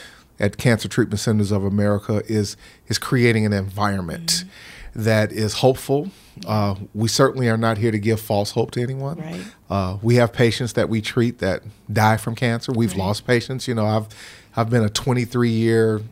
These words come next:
Speaker 1: you know, chaplain in this organization, so I've seen it all. But, but what I did hear, and I think is important to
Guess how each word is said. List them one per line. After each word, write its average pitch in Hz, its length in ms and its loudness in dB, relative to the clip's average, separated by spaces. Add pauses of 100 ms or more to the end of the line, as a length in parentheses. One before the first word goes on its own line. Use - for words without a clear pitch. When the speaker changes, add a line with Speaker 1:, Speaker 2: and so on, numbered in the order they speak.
Speaker 1:
you 120 120 -4
know, 107 260 0 (100)
chaplain 107 640 0 (420)
in 127 200 2
this 117 200 2
organization, 107 840 0
so 104 240 0
I've 101 160 0
seen 120 280 -2
it 110 80 2
all. 104 380 0 (1000)
But, 135 320 2
but 123 180 4
what 131 160 6
I 117 120 4
did 135 360 4
hear, 104 760 0
and 113 120 0
I 107 60 2
think 107 220 0
is 107 120 0
important 107 500 0
to 95 280 -2